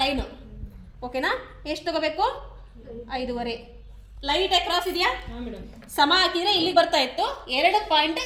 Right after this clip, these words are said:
Speaker 1: ಹಿಂದೆ ಕಳ್ಕೊಂಡಿದ್ದೀವಿ. ಹಿಂದಕ್ಕೆ ಅಂದ್ರೆ ಜಾಯಿಂಟ್ ಬಟ್ಟೆ ಏನಿದೆಯಲ್ಲ ಆ ಕಡೆಗೆ ಎಳ್ಕೊಂಡಿದ್ದೀವಿ. ಇವಾಗ ಅದನ್ನ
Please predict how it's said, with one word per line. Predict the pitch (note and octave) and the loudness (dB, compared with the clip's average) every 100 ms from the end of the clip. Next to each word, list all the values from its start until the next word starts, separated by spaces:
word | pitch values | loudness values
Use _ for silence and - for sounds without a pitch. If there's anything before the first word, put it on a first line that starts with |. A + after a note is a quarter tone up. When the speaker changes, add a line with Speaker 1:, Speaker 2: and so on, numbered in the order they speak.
| - | -4
Speaker 1:
ಹಿಂದೆ | E4 F4 E4 | -4 0 0
ಕಳ್ಕೊಂಡಿದ್ದೀವಿ. | C#4 B3+ B3 A3 G#3 - - - | 0 0 -2 -4 -8 -14 -20 -6
ಹಿಂದಕ್ಕೆ | E4+ F#4+ F#4+ G#4 | -2 -2 -2 -2
ಅಂದ್ರೆ | D#4+ C5 D4 C#4 | -2 -2 2 4
ಜಾಯಿಂಟ್ | D4+ E4+ - | 6 4 0
ಬಟ್ಟೆ | D4+ A#3+ E4 | -2 2 0
ಏನಿದೆಯಲ್ಲ | D#4+ E4 G#4+ A4 C4+ | 0 2 2 4 2
ಆ | C#4+ | 2
ಕಡೆಗೆ | D#4 C4+ C4 | 2 0 -2
ಎಳ್ಕೊಂಡಿದ್ದೀವಿ. | B3+ A#3+ G#3+ A#3+ A4 - - - - - - - - - - - - - - D4 | -2 -4 -4 0 -2 -2 -16 -20 -20 -20 -20 -20 -20 -18 -18 -18 -16 -14 -6 2
ಇವಾಗ | D#4 D4 | 4 6
ಅದನ್ನ | F4 | 4